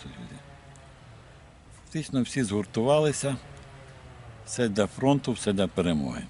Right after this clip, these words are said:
І скрізь були плакати: "Смерть фашистським окупантам", або там "фашистським гадам", ну, подібне. Фактично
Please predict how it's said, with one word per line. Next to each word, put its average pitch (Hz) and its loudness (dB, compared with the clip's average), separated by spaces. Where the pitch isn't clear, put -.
І 113 -4
скрізь 151 -2
були 120 2
плакати: 87 2
"Смерть 147 0
фашистським 120 -2
окупантам", 67 -6
або 107 -6
там 85 -6
"фашистським 87 -2
гадам", 120 2
ну, 170 2
подібне. 76 0
Фактично 135 -2